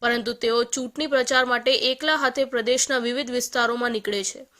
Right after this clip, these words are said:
અને મતદારો પાસે જઈ અને ન માત્ર મત માંગે છે, પરંતુ મત માંગવાની સાથે તેઓ મતદારોની ચરણ સ્પર્શ કરીને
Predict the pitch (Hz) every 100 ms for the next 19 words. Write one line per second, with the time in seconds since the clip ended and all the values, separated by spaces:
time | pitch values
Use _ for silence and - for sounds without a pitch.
0 | _ 233 226 233 233 240 247 247 240 262
1 | 220 233 247 269 - 226 226 226 220 247
2 | 269 254 233 240 254 247 226 247 247 233
3 | 226 226 226 247 240 262 226 220 226 240
4 | 226 254 262 240 226 233 240 240 220 247
5 | 247 247 226 220 214 214 - 233 226 233
6 | 240 - 247 226 247 262 - 240 233 -
7 | 247 226 233 233